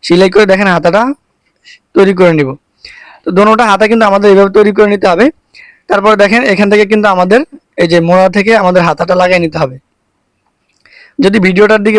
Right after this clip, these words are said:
ভালোভাবে লক্ষ্য করেন তাহলে কিন্তু বুঝতে পারবেন যে কিভাবে আমি এই হাতাটা জয়েন করে নিলাম।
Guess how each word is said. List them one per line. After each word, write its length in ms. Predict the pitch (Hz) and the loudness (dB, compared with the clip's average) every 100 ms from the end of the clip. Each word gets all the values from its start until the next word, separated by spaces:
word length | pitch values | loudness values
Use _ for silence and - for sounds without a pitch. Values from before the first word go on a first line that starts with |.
| 190 | 0
ভালোভাবে 340 | 170 190 202 175 | 2 2 2 0
লক্ষ্য 160 | 175 185 | 0 0
করেন 120 | 185 180 | 0 -2
তাহলে 160 | 175 175 | -2 -4
কিন্তু 140 | 180 170 | -6 -8
বুঝতে 160 | 165 170 | -6 -2
পারবেন 220 | 165 170 208 | -2 -2 -4
যে 60 | 165 - | -6 -4
কিভাবে 260 | 180 175 180 | -2 0 0
আমি 120 | 170 254 - _ _ _ _ - | 0 -4 -8 _ _ _ _ -4
এই 60 | 175 | -2
হাতাটা 280 | 160 175 180 | 0 0 2
জয়েন 160 | 170 170 170 | 0 0 0
করে 120 | 180 175 | 0 2
নিলাম। 180 | 160 | 0